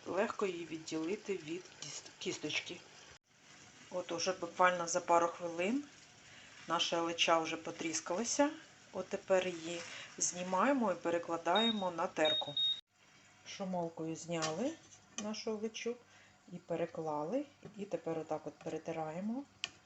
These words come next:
на кастрюлі, щоб відділі-, відділилися наші кісточки, а м'якоть в такій кастрюльці, е, відділилася від, або на таке сито спеціально беремо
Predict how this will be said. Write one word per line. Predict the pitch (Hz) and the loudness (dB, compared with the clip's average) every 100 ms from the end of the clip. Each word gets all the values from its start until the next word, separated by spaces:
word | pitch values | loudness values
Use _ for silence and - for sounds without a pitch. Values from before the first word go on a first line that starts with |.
| - - - - | -20 -20 -20 -16
на | 170 160 | -12 -8
кастрюлі, | 170 - - 170 180 254 302 - - - - - | -8 -10 -8 -8 -4 -4 -6 -12 -20 -20 -20 -12
щоб | 190 165 | -10 -10
відділі-, | 165 180 175 185 165 160 | -10 -8 -6 -8 -10 -10
відділилися | 196 165 196 202 208 170 160 - 160 | -8 -6 -4 0 2 0 -2 -4 -6
наші | 165 165 - - - | -6 -6 -2 -2 -4
кісточки, | 165 - 226 - - 294 330 - - - - - - - - | -10 -4 -4 -4 -6 -8 -8 -20 -20 -20 -20 -16 -12 -12 -12
а | - | -6
м'якоть | 175 175 190 - 277 - - - - - - _ _ - - - - - | -2 0 0 -2 -4 -4 -12 -12 -12 -16 -20 _ _ -20 -20 -20 -20 -18
в | |
такій | 160 160 | -12 -10
кастрюльці, | - 185 - 180 180 170 - 254 294 - - - - - - - - - - - - - - - - - - - | -4 -6 -6 -6 -6 -6 -4 -4 -4 -8 -20 -20 -20 -20 -20 -20 -20 -20 -20 -20 -6 -2 -2 -4 -20 -16 -10 -8
е, | 160 160 156 | -6 -4 -4
відділилася | 170 165 175 175 214 202 196 185 180 165 156 | -4 -4 -6 0 0 2 2 2 2 -4 -8
від, | 180 208 - - - - - - - - - | -6 -4 -2 -2 -4 -18 -20 -20 -20 -16 -8
або | - 247 214 | 2 4 6
на | 180 | 4
таке | - - 180 | -4 -4 -4
сито | - 254 277 220 | 0 0 2 0
спеціально | - 214 - 196 185 185 | 2 0 2 0 2 0
беремо | 175 175 175 170 | 0 -2 -2 -4